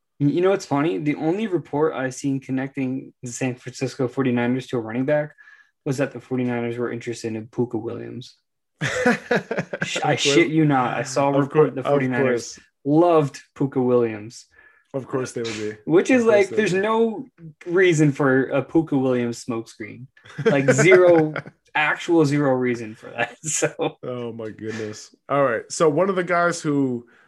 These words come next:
Speaker 2: beat out Trey Sermon, Ramondre Stevenson, uh, he had a small sample size in twenty twenty. He played only six games, uh, but on a per game basis, he was legit. I feel like he's somebody that we should pay attention to,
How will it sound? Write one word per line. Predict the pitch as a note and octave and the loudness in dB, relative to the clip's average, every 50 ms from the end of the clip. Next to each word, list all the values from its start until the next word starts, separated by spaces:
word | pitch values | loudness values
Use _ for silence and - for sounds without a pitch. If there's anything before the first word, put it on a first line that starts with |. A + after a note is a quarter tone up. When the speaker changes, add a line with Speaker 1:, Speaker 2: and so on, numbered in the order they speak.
| _ _ _ _ _ _ _ - - B2 B2+ A2 | _ _ _ _ _ _ _ -20 -16 -16 -12 -6
Speaker 2:
beat | A2+ D3 D#3+ D3+ | -2 -2 0 2
out | C#3+ A#2+ A2+ G#2+ G#2 - _ _ - _ - - - - _ _ _ _ - - - _ _ _ _ _ _ _ _ _ _ - | 0 0 0 -2 -6 -8 _ _ -20 _ -20 -20 -20 -20 _ _ _ _ -20 -20 -20 _ _ _ _ _ _ _ _ _ _ -12
Trey | - - D3+ C#3 | -2 0 0 0
Sermon, | C3+ - D3 C3+ B2 A#2 G#2+ G2+ G2+ _ _ _ - | 0 0 -4 -4 -4 -4 -8 -10 -12 _ _ _ -12
Ramondre | C#3 B2+ C3 C3+ C#3 C#3 C3+ C3+ C3+ B2+ A#2 - _ - | -8 -4 -2 0 0 0 0 0 -2 -2 -2 -6 _ -16
Stevenson, | - - - - C#3+ B2 B2 A#2+ - - G2+ F#2 A2+ C#3 C#3+ _ _ _ _ - - | -16 -12 -6 -6 -4 -4 -4 -8 -10 -10 -12 -12 -12 -14 -18 _ _ _ _ -8 -4
uh, | A#2+ B2 B2 B2 | -2 -2 -2 -2
he | A#2+ A#2+ A3+ | -4 -4 -6
had | C#4 C#4+ | -4 -4
a | B3 | -6
small | - - A#3 G#3+ G#3+ G#3 | -6 -6 -4 -2 -2 -2
sample | G#3 - F3+ D#3 D3+ C#3+ C#3+ | -2 0 -2 -2 -2 -4 -8
size | - - C3 B2 B2 A2+ A#2+ | -8 -4 -4 -2 -2 -4 -6
in | A#2+ A#2 | -12 -16
twenty | - - C3+ C3 B2+ A#2 | -12 -8 -6 -6 -6 -6
twenty. | A#2 - - B2 A#2+ A#2 B2 | -10 -10 -8 -8 -6 -6 -6
He | A#2 A2+ | -10 -10
played | - - F3 F3 E3+ | -10 -6 -4 -4 -2
only | E3+ E3 D3+ | -2 -2 -4
six | C#3 - - D#3 C#3 - | -4 -4 -6 -6 -6 -6
games, | - C3+ C3 B2+ A#2+ A#2 A2+ A2+ A2+ - _ _ _ _ _ - - - _ - | -6 -8 -6 -6 -6 -8 -10 -12 -14 -18 _ _ _ _ _ -20 -20 -20 _ -6
uh, | - C3+ C3 B2+ B2+ B2 | -4 -2 0 0 -2 -2
but | A#2 - D3+ - | -2 -2 -2 0
on | D3+ D#3+ E3 | 0 -2 -2
a | D3+ | -4
per | - - - F#3 B3 A3+ | -6 -6 -6 -6 -4 -4
game | F#3+ G#3+ A3 G#3 F#3+ C#3+ | -6 -8 -6 -6 -6 -4
basis, | B2+ D3 - C#4 C#4 - - C3 B2 - | -2 -2 -2 -2 -6 -6 -6 -8 -8 -8
he | F3+ F#3+ | -12 -10
was | G#3 A3 E3 E3+ | -10 -10 -8 -6
legit. | D#3 C3 A#2+ - - E3 C#3 | -6 -6 -6 -4 -4 -2 -2
I | - C#3+ D#3 | -2 -2 -6
feel | - - D3 | -4 -6 -6
like | D#3+ C4+ - | -6 -6 -8
he's | - G#3 F#3+ - | -10 -14 -12 -10
somebody | G#3+ F#3+ F3+ F3 D3+ | -8 -6 -6 -4 -4
that | C#3+ C3 | -2 -4
we | B2 B2+ | -4 -6
should | - C#3 C3+ | -8 -10 -10
pay | - A#2+ | -8 -8
attention | G#2+ - - A#2+ A2 - - A#2 G2+ | -8 -8 -8 -10 -10 -10 -14 -16 -16
to, | - - E2+ - | -14 -14 -16 -16